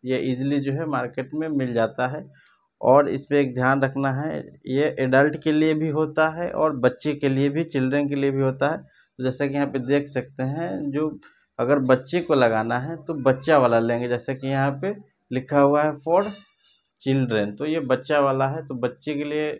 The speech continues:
बच्चा वाला ही लेना है, एडल्ट वाला नहीं लेना है। अगर हम इसके साइड इफेक्ट की बात करें तो generally इसके साइड इफेक्ट देखने को नहीं मिलता है, लेकिन फिर भी कभी-कभी क्या होता है कि इसको लगाने के बाद पेट में दर्द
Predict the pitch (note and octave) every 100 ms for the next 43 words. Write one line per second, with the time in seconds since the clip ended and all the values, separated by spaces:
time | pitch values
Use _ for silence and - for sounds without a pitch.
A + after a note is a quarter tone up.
0 | - C3 A#2+ - C3+ B2 A#2 A#2 C#3+ D3+
1 | C#3 C#3 D3+ C3+ A#2+ C3 C3 B2+ B2+ C3
2 | B2 C3 B2+ G#2+ B2 D#3 - _ - _
3 | C3+ C#3 D#3 D3+ F3 E3+ D#3+ D#3 D3+ F#3+
4 | F#3+ - D#3+ C#3 C3+ D3 E3+ F3 _ _
5 | _ - E3+ D#3+ D#3+ E3 F3 E3+ F3 E3+
6 | D3 D#3+ E3 D#3 D3+ D3 D#3 D3+ D3 D3
7 | D#3 D#3 C#3 C3+ C#3 D#3 E3+ _ _ _
8 | _ _ - B2+ C#3+ D3+ D3+ C#3+ D#3 D#3
9 | D3 D3+ D#3+ D3+ D3+ C#3+ C#3+ D3 D3 C#3+
10 | C#3+ D3 C#3 C3+ C3+ C#3+ C#3+ C#3 C#3 -
11 | C#3+ C#3 C#3 B2+ C3 C3 C3